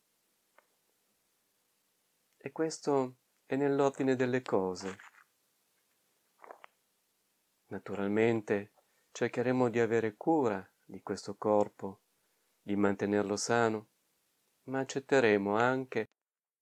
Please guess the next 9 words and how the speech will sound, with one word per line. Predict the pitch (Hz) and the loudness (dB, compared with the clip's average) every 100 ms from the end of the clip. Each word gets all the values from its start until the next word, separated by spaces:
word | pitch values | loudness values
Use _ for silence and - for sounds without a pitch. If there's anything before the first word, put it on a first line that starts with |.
| _ _ | _ _
tutte | - 156 151 | -10 -2 0
le | 135 127 | 2 2
difficoltà | 123 - 123 - 113 - 107 101 98 _ _ _ _ _ _ | -2 -8 -6 -2 -2 0 0 0 -4 _ _ _ _ _ _
in | 107 104 | -10 -10
cui | - 117 113 | -4 -2 0
il | 110 104 | -2 -2
corpo | 123 127 123 - 107 104 - _ _ _ _ | 2 4 2 -2 -4 -4 -10 _ _ _ _
può | - 117 110 107 104 _ _ _ - | -6 -2 -2 -2 -6 _ _ _ -10
incorrere. | 107 104 135 139 107 98 98 98 | -10 -4 0 2 0 -6 -14 -18